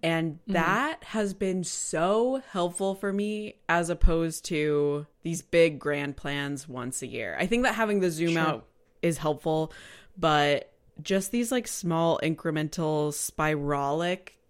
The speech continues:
Speaker 1: changes and intentions,
Speaker 2: Mm-hmm.
Speaker 1: huge. So if anyone out there is feeling overwhelmed by New Year's resolutions, there's a new moon, literally,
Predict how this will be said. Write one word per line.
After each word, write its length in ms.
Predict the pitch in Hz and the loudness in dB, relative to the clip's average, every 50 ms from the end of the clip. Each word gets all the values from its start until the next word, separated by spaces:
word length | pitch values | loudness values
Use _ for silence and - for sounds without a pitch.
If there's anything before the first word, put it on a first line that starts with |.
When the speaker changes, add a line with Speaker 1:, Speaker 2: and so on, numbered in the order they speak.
| _ | _
Speaker 1:
changes 880 | - - - 220 214 208 208 208 208 214 214 214 214 214 214 208 214 - | -16 -8 -4 -2 0 0 0 2 2 2 2 4 2 2 0 -2 -4 -6
and 220 | - - 196 196 208 | -2 0 0 2 2
intentions, 800 | 208 202 196 208 214 202 190 175 - 208 202 202 202 202 - - | 0 0 0 0 0 0 2 2 2 2 0 0 -2 -4 -8 -12
Speaker 2:
Mm-hmm. 160 | _ - - | _ -20 -12
Speaker 1:
huge. 340 | - 170 160 127 - - - | -4 -2 -2 -2 -2 -4 -4
So 120 | - 170 160 | -2 0 -2
if 140 | 160 - - | -2 -2 0
anyone 380 | 165 185 190 196 202 208 202 | 0 2 2 4 2 2 2
out 240 | - 170 170 165 - | 2 0 0 0 0
there 160 | 160 160 151 | 0 0 0
is 120 | 131 147 - | 0 -2 -2
feeling 240 | - 156 156 143 - | -2 -2 -2 -2 -2
overwhelmed 500 | - 156 147 156 151 151 147 147 147 - | -2 -2 0 0 -2 0 -2 -2 -4 -4
by 140 | - 147 147 | -4 -4 -2
New 100 | 143 147 | 0 0
Year's 200 | 143 143 143 - 147 | 0 0 -2 -2 -4
resolutions, 720 | 143 139 139 143 143 139 143 147 143 135 135 135 - - - - - - - - - - - _ _ - | -6 -4 -2 -4 -4 -2 -2 -2 -2 -2 -4 -6 -8 -10 -14 -20 -20 -20 -20 -20 -20 -20 -20 _ _ 4
there's 240 | 208 220 254 247 | 6 6 6 6
a 60 | 262 254 | 6 4
new 180 | 254 277 294 | 6 6 6
moon, 460 | 277 269 330 370 349 233 170 151 147 - | 6 6 6 6 4 4 2 0 -2 -2
literally, 800 | - 170 196 226 254 277 294 302 294 285 311 311 311 320 320 | 0 4 6 6 8 8 6 4 4 4 2 2 2 0 -2